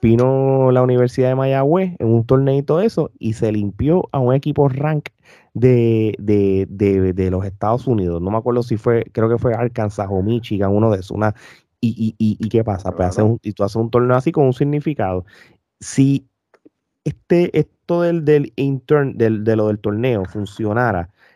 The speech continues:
Speaker 1: sin que afectara los juegos de la temporada, yo entonces pondría la G League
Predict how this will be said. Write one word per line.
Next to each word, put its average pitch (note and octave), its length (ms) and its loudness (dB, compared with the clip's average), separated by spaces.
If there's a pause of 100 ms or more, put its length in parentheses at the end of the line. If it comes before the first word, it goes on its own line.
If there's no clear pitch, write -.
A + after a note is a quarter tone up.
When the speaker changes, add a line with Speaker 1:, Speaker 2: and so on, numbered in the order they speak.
Speaker 1:
sin A2+ 320 -2
que G#2+ 100 -2
afectara A2 800 -2
los C#3+ 220 0
juegos C#3 340 2
de C3+ 120 0
la D3 120 -2
temporada, C#3 680 -4 (340)
yo G#2 200 0
entonces C3 340 0
pondría G#2 480 -4
la A#2+ 140 -2
G A#2+ 240 0
League B2 220 0